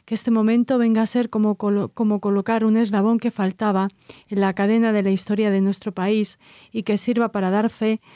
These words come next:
ante las nuevas generaciones de lo que vivi-, de lo que vivieron aquellos hombres y mujeres y cuál fue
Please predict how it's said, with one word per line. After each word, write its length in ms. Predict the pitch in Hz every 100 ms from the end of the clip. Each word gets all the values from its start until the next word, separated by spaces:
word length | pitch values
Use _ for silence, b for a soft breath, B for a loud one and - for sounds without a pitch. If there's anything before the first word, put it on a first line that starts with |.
| B
ante 240 | - 196 190
las 160 | 185
nuevas 260 | 214 220 214
generaciones 680 | 214 202 196 202 208 208 196
de 60 |
lo 120 | 196 180
que 100 | 196
vivi-, 260 | 202 190
de 180 | 220 202
lo 120 | 196
que 120 | 196 185
vivieron 520 | 202 233 214 185 185 _ _ - B -
aquellos 440 | 185 214 208 208
hombres 260 | 220 208 226
y 60 |
mujeres 500 | 208 180 196 190 196 -
y 100 | 214
cuál 260 | 208 185
fue 300 | 185 196 196